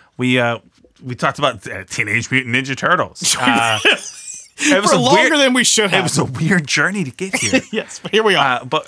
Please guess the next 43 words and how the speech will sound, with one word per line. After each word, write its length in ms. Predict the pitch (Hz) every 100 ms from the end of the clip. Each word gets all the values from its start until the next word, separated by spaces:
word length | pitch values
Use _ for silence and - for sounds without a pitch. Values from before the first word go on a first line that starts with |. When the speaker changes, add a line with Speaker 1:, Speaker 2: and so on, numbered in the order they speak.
| 139
Speaker 1:
thank 220 | 214 214
you 80 | 202
for 100 | 180
coming 300 | - 185 180
along 340 | 170 202 320
on 100 | 233 117
this 180 | -
weird 160 | 123 120
journey. 440 | 123 120 117 113 -
Um, 400 | 139 135 123 117
so 160 | - 151
last 240 | 185 220
question 320 | - 180 175
before 220 | 147 143 147
we 100 | 139
go, 280 | 143 139 - _
Speaker 2:
Yeah. 120 | 160
Speaker 1:
very 200 | 147 170
simply 300 | 147 160 139
put, 280 | - 151 110 _ _ _ _ _
uh, 80 | 123
you 180 | 113 127
can 180 | 139 123
quantify 480 | - 156 143 147 131
this 160 | 131
however 280 | 135 123 117
you 80 | 117
want, 160 | 117
but 100 | 117
let's 140 | 107 -
keep 240 | - 143
it 100 | 117
brief 240 | - 120 127
for 80 |
everybody. 500 | 110 110 107 117 110
Is 200 | 139 127
Eminem 680 | 107 131 123 117 113 101 98 - _ _ _ _ _
the 80 | -
best 220 | 110 123
rapper 240 | 147 143 147
of 100 | 143
all 100 | 143
time? 220 | 175 180